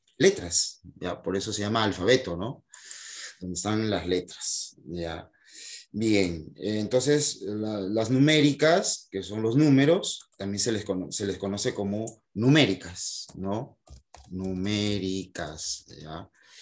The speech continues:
Y estas alfabéticas, ¿sí? Se les conoce como texto,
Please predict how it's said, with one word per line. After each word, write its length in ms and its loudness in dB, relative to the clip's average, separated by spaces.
Y 220 8
estas 680 6
alfabéticas, 1040 0
¿sí? 380 -8
Se 140 4
les 120 6
conoce 440 4
como 500 2
texto, 640 0